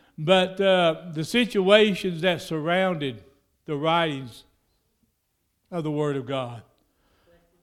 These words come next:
the time that Jesus was born, <clears throat> as we, as we read this story, Herod, when he got the knowledge of, from the, uh, wise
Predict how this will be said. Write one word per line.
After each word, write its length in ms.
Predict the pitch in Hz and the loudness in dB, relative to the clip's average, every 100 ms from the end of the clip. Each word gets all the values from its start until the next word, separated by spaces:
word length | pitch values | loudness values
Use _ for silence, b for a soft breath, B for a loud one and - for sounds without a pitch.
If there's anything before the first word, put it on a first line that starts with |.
| _ | _
the 80 | 165 | -10
time 460 | 170 214 220 220 | 4 6 6 4
that 240 | 190 170 135 | -2 -6 -4
Jesus 460 | 190 208 185 175 | -4 -4 -4 -8
was 100 | 156 | -10
born, 540 | 131 151 175 151 120 101 _ _ | -6 -2 -2 -4 -10 -16 _ _
<clears throat> 1500 | - - 131 - _ _ _ _ _ _ _ _ _ _ _ | -12 -10 -12 -20 _ _ _ _ _ _ _ _ _ _ _
as 160 | 151 143 | -8 -4
we, 340 | 160 151 160 | -4 -4 -4
as 160 | 156 156 | -4 -4
we 180 | 151 151 | -2 0
read 400 | 170 185 180 151 | 2 0 -2 -4
this 220 | 160 127 | -8 -10
story, 560 | - 175 165 113 98 _ _ _ _ _ _ _ _ _ _ _ _ | -4 -2 -2 -6 -14 _ _ _ _ _ _ _ _ _ _ _ _
Herod, 600 | - 175 202 190 147 113 - _ _ _ _ _ _ _ _ | -4 0 0 0 -2 -6 -16 _ _ _ _ _ _ _ _
when 160 | 160 160 | -8 -4
he 100 | 170 | 0
got 380 | 180 160 170 165 165 160 135 _ _ _ | 0 0 -4 -10 -20 -20 -20 _ _ _
the 340 | - 143 135 120 117 _ _ _ _ | -6 -4 -4 -8 -16 _ _ _ _
knowledge 540 | 160 180 185 170 147 127 | 0 4 4 2 -4 -8
of, 160 | 135 110 _ _ _ _ _ - | -10 -14 _ _ _ _ _ -8
from 180 | 165 151 | -8 -4
the, 300 | 147 143 139 | -6 -4 -6
uh, 220 | 131 120 117 _ _ _ _ _ _ _ _ _ b b b b | -10 -12 -20 _ _ _ _ _ _ _ _ _ b b b b
wise 380 | 170 190 180 | 0 2 0